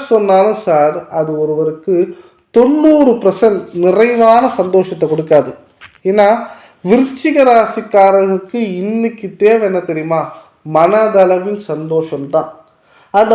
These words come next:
மனதளவில் சந்தோஷங்கிறது கிடைக்காம ஒவ்வொரு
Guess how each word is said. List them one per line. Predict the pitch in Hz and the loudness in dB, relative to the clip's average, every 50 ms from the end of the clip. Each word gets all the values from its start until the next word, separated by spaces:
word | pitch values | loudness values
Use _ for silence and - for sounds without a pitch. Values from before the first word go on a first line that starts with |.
| 185 170 170 | 2 2 2
மனதளவில் | 180 202 240 269 269 269 262 262 269 285 277 302 294 262 - - | 2 2 2 2 2 4 2 4 4 2 0 0 -2 -2 0 0
சந்தோஷங்கிறது | 220 214 226 240 254 262 262 262 254 262 262 262 247 247 247 240 247 247 240 233 240 240 - | 0 2 2 0 2 4 4 4 4 2 0 0 0 0 0 0 0 0 0 -2 -4 -4 -2
கிடைக்காம | 208 208 226 226 - - 226 220 208 202 202 214 233 247 226 208 202 | 0 0 0 -2 -2 0 2 2 4 2 2 0 0 -2 -2 -2 -4
ஒவ்வொரு | 208 208 214 240 233 233 | -4 0 2 2 4 4